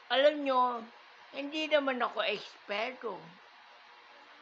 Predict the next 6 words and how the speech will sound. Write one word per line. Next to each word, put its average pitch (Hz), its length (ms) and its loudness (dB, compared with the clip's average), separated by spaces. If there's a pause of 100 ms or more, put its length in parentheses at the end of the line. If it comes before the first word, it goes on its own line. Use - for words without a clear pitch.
(300)
Hindi 269 320 -4
naman 254 320 0
ako 233 240 -2
medical 208 560 -2
expert. 180 640 -4
Kaya, 269 400 4